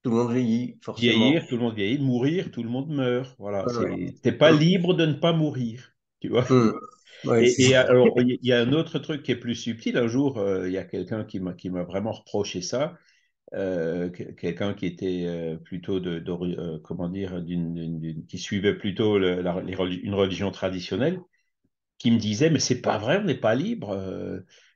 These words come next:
Speaker 2: euh, parce qu'on est condamné à évoluer. » Ben oui, ça c'est pareil, hein, la loi d'évolution, elle est là, c'est une loi naturelle. On peut pas ne pas évoluer. On peut rester stationnaire, hein,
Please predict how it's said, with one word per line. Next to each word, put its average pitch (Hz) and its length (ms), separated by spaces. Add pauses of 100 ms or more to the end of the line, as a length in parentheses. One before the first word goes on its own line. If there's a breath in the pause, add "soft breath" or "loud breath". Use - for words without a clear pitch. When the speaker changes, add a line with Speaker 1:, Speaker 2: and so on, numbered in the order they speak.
(140)
Speaker 2:
euh, 92 200
parce 101 220
qu'on 127 100
est 131 140
condamné 139 460
à 156 100
évoluer. » 135 640
Ben 85 600
oui, 85 220
ça - 160
c'est - 180
pareil, 92 400
hein, 110 140
la 92 140
loi 101 200
d'évolution, 98 640
elle 104 80
est 95 80
là, 104 160
c'est 123 120
une 98 80
loi 98 140
naturelle. 98 760 (320 soft breath)
On 110 120
peut 123 200
pas 190 200
ne 175 100
pas 156 280
évoluer. 147 500 (120)
On 104 100
peut 117 140
rester 123 320
stationnaire, 110 760
hein, - 180